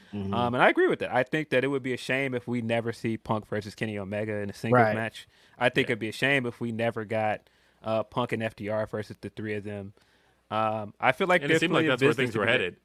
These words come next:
Speaker 3: So,
Speaker 1: Right.
Speaker 2: Yeah.
Speaker 3: uh,
Speaker 2: Yeah.
Speaker 3: and also, Raj says, "Mox started the year in rehab and came back to be the heart and soul of A E W." That's following up on the, the last part. Um, like, you know, you can start one place but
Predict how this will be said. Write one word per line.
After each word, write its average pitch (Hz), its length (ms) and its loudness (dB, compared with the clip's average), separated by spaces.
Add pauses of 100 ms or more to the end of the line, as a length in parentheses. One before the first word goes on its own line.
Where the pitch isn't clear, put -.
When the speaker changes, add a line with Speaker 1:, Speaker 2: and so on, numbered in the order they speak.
Speaker 3:
So, - 220 -2
Speaker 1:
Right. 123 260 10
Speaker 2:
Yeah. 104 180 2 (320)
Speaker 3:
uh, 98 300 2
Speaker 2:
Yeah. - 140 4 (100)
Speaker 3:
and 113 500 0 (200)
also, 110 460 -2 (640)
Raj 104 260 2
says, 101 380 0
"Mox 147 280 2
started 151 260 0
the 127 100 -4
year 120 220 0
in 104 80 -6
rehab 107 480 -4
and 95 140 -8
came 120 240 -4
back 110 220 -4
to 113 60 -14
be 101 120 -6
the 90 120 -4
heart 117 280 -2
and 104 120 -10
soul 104 300 -4
of 92 140 -10
A 95 40 -2 (100)
E 87 40 -8
W." 85 480 -10
That's 92 280 -6
following 90 420 -6
up 85 120 -6
on 87 120 -10
the, 80 180 -10
the 82 140 -12
last 80 260 -10
part. 80 220 -14 (320)
Um, 92 200 -4
like, 90 320 -4
you 117 140 -4
know, 113 80 0
you 110 160 0
can 120 140 -4
start 117 320 0
one 101 200 -6
place 98 360 -6
but 90 280 -8